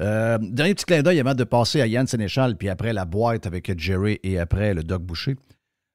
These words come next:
Euh, tout le monde riait des, euh, des poêles à, au gaz.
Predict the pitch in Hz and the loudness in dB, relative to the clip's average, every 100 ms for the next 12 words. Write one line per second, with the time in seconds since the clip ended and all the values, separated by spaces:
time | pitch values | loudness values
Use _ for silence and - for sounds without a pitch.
0 | - 107 117 120 120 104 147 277 254 202 | -6 0 2 2 2 2 4 6 6 4
1 | 214 254 175 147 139 135 131 123 139 185 | 4 4 4 4 4 4 4 2 2 6
2 | 190 170 156 156 214 277 143 92 | 6 6 6 4 4 2 -2 -6